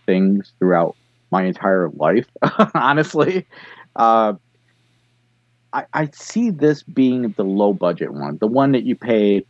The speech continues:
like, ten bucks to get in, and it's like, you're like, all right, so you walk through, and it's like, "Whoa, what's it building up towards?" And then the payoff, it's like,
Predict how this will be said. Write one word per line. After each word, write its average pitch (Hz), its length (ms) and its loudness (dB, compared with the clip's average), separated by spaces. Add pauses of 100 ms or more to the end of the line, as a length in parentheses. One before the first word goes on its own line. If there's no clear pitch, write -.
like, 90 300 -2
ten 110 300 0
bucks 90 460 -2 (260)
to 101 60 0
get 95 200 0
in, 85 360 -2 (100)
and 104 140 2
it's 95 160 0
like, 107 220 0
you're 143 220 4
like, 101 160 2 (520)
all 120 160 4
right, 104 200 2
so 117 80 -2
you 110 160 2
walk 117 320 0
through, 131 160 2
and 107 100 0
it's 101 140 -6
like, 87 160 -4
"Whoa, 135 220 4
what's 101 300 0
it 92 120 -4
building 117 360 2
up 123 160 -2
towards?" 92 420 0 (420)
And 127 160 0
then 113 160 2
the 104 100 2
payoff, 110 460 2
it's 110 140 -12
like, 98 200 0